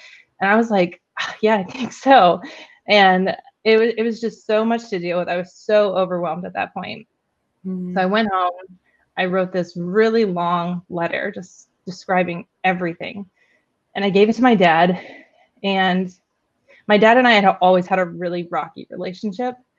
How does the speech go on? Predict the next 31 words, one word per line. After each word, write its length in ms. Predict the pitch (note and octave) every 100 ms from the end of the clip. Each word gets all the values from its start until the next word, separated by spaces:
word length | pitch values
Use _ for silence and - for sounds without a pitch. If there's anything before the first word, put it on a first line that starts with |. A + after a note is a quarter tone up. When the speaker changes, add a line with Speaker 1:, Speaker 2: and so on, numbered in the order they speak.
| _ _ _ _
Speaker 1:
um, 260 | F3+ F3+
because 640 | F3+ F#3+ G#3 F3+ F#3 F#3 -
he 280 | - G#3 G3
thought 260 | F#3+ F3 F3
that 100 | F3
I 100 | E3+
was 120 | F3
just, 160 | F3+ F3
like, 100 | E3 -
this 180 | E3+ F3+
rebellious 580 | E3+ E3 D#3 E3 F3 -
kid 320 | F3+ E3 F3
and 120 | D#3+
that 100 | D#3+
I 320 | E3+ - F3 -
was 140 | E3+
ungrateful. 720 | - E3+ F3 F3 E3+ F3+ F3 F3
And 80 | F3
I 120 | F3
always 200 | F3 F3
thought 180 | F3 E3+
that 100 | F3
he 100 | E3+
was 160 | F3 E3+
disappointed 600 | - F3+ F3+ F3+ F3 E3+
in 140 | F3 F3
me 240 | F3 F3
and 80 | E3+
all 100 | F#3
these 240 | F#3 F3+ -
stuff, 340 | - G3 F#3+